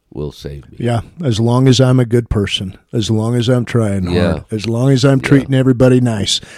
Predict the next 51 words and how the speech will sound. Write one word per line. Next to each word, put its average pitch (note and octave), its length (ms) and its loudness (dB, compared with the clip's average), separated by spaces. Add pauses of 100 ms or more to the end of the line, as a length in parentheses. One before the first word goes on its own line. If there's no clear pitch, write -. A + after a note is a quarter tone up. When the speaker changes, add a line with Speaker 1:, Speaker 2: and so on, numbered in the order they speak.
(140)
Speaker 2:
as A#2 200 -2
Speaker 1:
Yeah, C3+ 60 6
Speaker 2:
long, C#3+ 140 4
Speaker 1:
yeah, C#3+ 40 -10 (100)
yeah. A#2+ 80 -10
Speaker 2:
and C3 140 2
I C3 100 4
hear D3+ 360 8
that. - 460 -4 (100)
Uh, B2 140 -4
yeah, B2 240 -2
I've C#3+ 220 0
heard C#3+ 220 4
that C#3+ 180 6
recently. C3 560 2
Speaker 1:
All G#2 60 0
the B2+ 120 -2
Speaker 2:
I, C3+ 60 0
I, C#3 140 4
Speaker 1:
time. - 240 -6
Speaker 2:
I C3+ 80 0
had D3 120 6
a C#3 40 0
conversation C#3 760 2
just C#3 300 -2
recently, B2 560 0
and, B2+ 200 -4
you C3+ 140 -4
know, C3 200 -4 (460)
this F3 240 0
isn't D3+ 240 4
with C3 120 4
somebody. B2 440 2 (240)
I D3+ 140 4
often D3 280 2
talk C3 300 0
about A#2 320 0
s-, - 160 -6
a A#2+ 60 -2
lot A#2 180 0
of A2+ 40 0
the A2+ 80 -4
conversations A2+ 760 -2
and G#2+ 80 -4
stuff - 240 -2
that A#2+ 100 -2
I A#2 100 -2
have A2+ 300 -4
with, G#2+ 300 -4
uh, G#2 120 -2
people G#2+ 380 -4